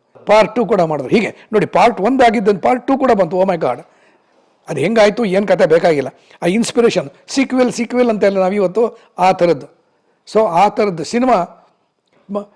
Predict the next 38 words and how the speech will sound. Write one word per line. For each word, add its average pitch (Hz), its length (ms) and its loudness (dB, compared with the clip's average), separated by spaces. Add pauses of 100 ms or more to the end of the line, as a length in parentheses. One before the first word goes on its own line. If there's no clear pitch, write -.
(100)
ಪುನಃ 254 260 4
ಅವತಾರ 208 320 4
ನಡಿಕೆಯಲ್ಲಿ, 208 300 0
ಅವತಾರ 190 340 2
ನಡಿಕೆಯಲ್ಲಿ 180 320 -2
ಬರ್ತಾನೇ 156 580 -2
ಇರುತ್ತೆ. 131 340 -8 (400)
ವಿಷ್ಣುವರ್ಧನ್ 180 520 0
ಅಭಿನಯ 151 340 0
ಇದ್ದು 139 220 -6
ಜಿಮ್ಮಿ 185 420 -2
ಗಲ್ಲು 156 300 0
ಅಂತ, 123 160 -14 (640)
ಇದರಲ್ಲೂ 226 360 0
ಕೂಡ, 180 180 -2
ಆ, 151 1900 -6
ರವಿ 165 260 2
ಅವರ 160 140 2
ಡೈರೆಕ್ಷನ್ನೇ, 139 840 -6 (300)
ದ್ವಾರಕೀಶ್ 143 380 -4
ಅವರ 131 140 -6
ಅಭಿನಯನೂ 127 380 -10
ಇದೆ. 151 520 -14
ಈ 220 140 -4
ಚಿತ್ರನೂ 175 400 -4
ಚೆನ್ನಾಗಿ 135 300 -10
ಹೋಯ್ತು. - 580 -16
ಇಷ್ಟಕ್ಕೆ 247 380 -8
ಯಾಕೆ 190 180 0
ಬರೀ 175 200 -6
ಇದು 196 120 -6
ಇದೇ 170 260 -2
ಇದು 156 260 -8
ರವಿ 165 420 -6
ಕಥೆನೇ 180 380 0
ಹೇಳ್ತಾ 139 240 -4
ಇದ್ದೆ 131 200 -4
ಅಂದರೆ, 185 600 -8